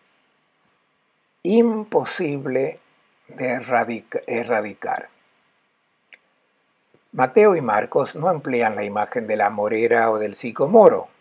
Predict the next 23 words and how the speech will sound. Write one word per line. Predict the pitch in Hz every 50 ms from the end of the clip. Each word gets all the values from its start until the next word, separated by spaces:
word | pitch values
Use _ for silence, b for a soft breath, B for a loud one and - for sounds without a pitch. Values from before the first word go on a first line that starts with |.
| _ _ _
sino | - - 156 127 113 110 110
de | 110 107
la | 107 110 107 107
montaña. | 107 104 104 101 - - 165 151 156 123 98 - - - - _ _ _ _ _ _ _ _ _ _ _ _ _ _
Cuando | - - - 110 113 110 110 117 107
Jesús | - - 123 113 - 139 127 107
dice, | 120 117 107 - - 117 113 -
"Si | - - 120
tienen | 113 - - 120 120 127 131 143 143 127
fe, | - - 123 120 120 123
digan | 123 123 123 123 120 120 120
a |
esa | 120 - - -
montaña | 123 120 127 117 - 113 113 123 120 120 120
que | - 120 110
se | - 120 110
vaya | 110 110 107 113 - 135
al | 131 131
mar, | 120 110 107 110 110 113
la | 113 117 113
montaña | 117 113 113 107 101 - 98 98 98 101 101 104 110 120 113 117
les | 110 101 98 - -
obedecerá". | 117 107 98 101 101 101 104 98 95 - - 120 110 120 160 240 -